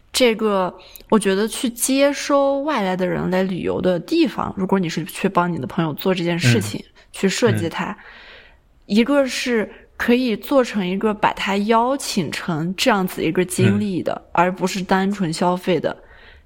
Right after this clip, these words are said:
Speaker 1: 邀请本身，就让这个来的人感受到这和别的不太一样，
Speaker 2: 哦，我觉得有一个
Speaker 1: 他在邀请我。
Speaker 2: 特别，特别，特别简单的一个标准，我突然想到了。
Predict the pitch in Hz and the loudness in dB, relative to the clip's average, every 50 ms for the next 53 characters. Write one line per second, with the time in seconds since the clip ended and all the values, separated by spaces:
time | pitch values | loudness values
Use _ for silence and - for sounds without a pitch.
0 | - _ - 226 226 214 214 226 226 - - - 170 170 185 185 214 185 - - | -20 _ 0 4 6 6 6 4 0 -4 -4 -2 -2 0 2 2 2 2 2 0
1 | - - - 170 165 165 202 - - - - - - _ _ _ - - 240 233 | -6 -2 0 0 0 0 -4 -6 -10 -20 -20 -20 -20 _ _ _ 0 2 4 4
2 | 214 196 185 180 156 - - - _ - - - 214 180 190 185 185 185 156 147 | 4 4 0 0 -4 -6 -12 -20 _ -6 0 2 2 4 2 2 2 2 2 2
3 | 151 180 220 214 180 143 170 190 208 170 - - - 180 170 - 160 151 160 - | 0 -2 -2 -2 -2 -2 0 0 0 0 0 -4 -4 -4 -2 0 0 -2 -2 -4
4 | - - - - _ _ _ _ _ _ _ _ _ _ - - _ _ _ _ | -6 -12 -20 -20 _ _ _ _ _ _ _ _ _ _ -20 -20 _ _ _ _
5 | - - 269 233 196 196 - - 185 185 180 - 175 175 165 165 196 196 190 170 | 0 4 4 4 4 2 -2 0 0 0 0 2 0 0 0 0 0 2 2 0
6 | 160 - - - _ _ _ _ _ - - 190 - - - 233 202 175 156 156 | -2 -4 -8 -16 _ _ _ _ _ -2 -2 0 0 0 0 0 0 0 2 4
7 | 139 - 233 226 190 - - - - - - 135 123 117 - - - - 214 - | 4 6 6 4 0 -4 -8 -12 -16 -6 0 4 4 6 6 6 4 6 4 4
8 | 190 185 185 - 139 139 139 185 175 170 190 160 127 127 123 123 127 131 - - | 4 4 4 2 2 2 2 2 2 4 4 4 4 2 0 -2 -4 -4 -6 -8
9 | - - - 220 160 139 135 131 135 156 - - - - 139 139 143 151 151 - | -8 0 2 2 4 4 2 2 2 0 -4 -2 -2 0 2 4 2 2 2 0
10 | - 131 104 98 107 113 123 139 139 123 117 113 120 113 - 123 113 113 110 110 | 0 0 0 0 0 0 0 0 0 -2 0 -2 -2 -2 0 0 0 0 -2 -6
11 | 113 120 127 - - - - 120 120 - - 139 123 117 117 117 - - 107 110 | -8 -10 -10 -14 -16 -2 -2 -2 -2 2 2 2 4 4 2 -2 -2 -4 -4 -4
12 | 113 117 110 110 110 113 113 | -4 -6 -6 -6 -6 -6 -8